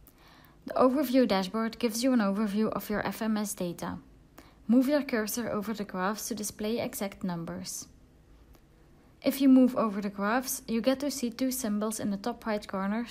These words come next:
to maximize the graph or to display the data in another kind of graph via the view selector or to export it to a P D F or Excel file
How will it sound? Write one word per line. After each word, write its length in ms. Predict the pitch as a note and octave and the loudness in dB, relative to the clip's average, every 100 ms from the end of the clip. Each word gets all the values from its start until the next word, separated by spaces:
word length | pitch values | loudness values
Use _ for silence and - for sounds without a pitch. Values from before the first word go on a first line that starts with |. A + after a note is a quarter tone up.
| - | -2
to 80 | |
maximize 560 | A3+ A3 A3+ B3+ A#3 A3+ | 0 0 0 -2 -2 -4
the 60 | G3+ | -8
graph 400 | G3 F#3 G3 - - - - | -4 -4 -4 -10 -20 -20 -4
or 120 | - | -2
to 140 | B3+ B3 | -2 -2
display 380 | B3+ - G#3+ G#3+ | -4 -4 -4 -2
the 120 | A3 | -2
data 360 | G3+ G#3 A3 - | -2 -2 -4 -4
in 80 | G#3 | -2
another 300 | F#3+ G3+ A3+ | -2 -2 -4
kind 300 | - A3+ G3+ | -6 -4 -4
of 120 | F#3+ | -6
graph 340 | G#3 F#3+ F#3 | -4 -4 -4
via 340 | - G#3 G3+ F#3 | -8 -2 -2 -2
the 60 | |
view 220 | F#3 A3 A3+ | -4 -4 -4
selector 580 | - A#3+ A3 - G#3 - - - - | -2 -4 -4 -6 -10 -10 -18 -20 -6
or 120 | - C#4 | -2 0
to 220 | C#4+ - | -2 -4
export 400 | G#3 - A3+ A3 | -6 -4 -2 -2
it 120 | A3+ - | -4 -6
to 140 | A3 | -6
a 60 | G3+ | -4
P 180 | G3+ B3+ | -2 -2
D 120 | A3+ | 0
F 160 | G#3 - | -2 -4
or 100 | G#3 | -6
Excel 380 | G3 G3 G3+ G3+ | -6 -4 -4 -4
file 420 | - G3+ G3+ G3+ | -2 -2 -2 -4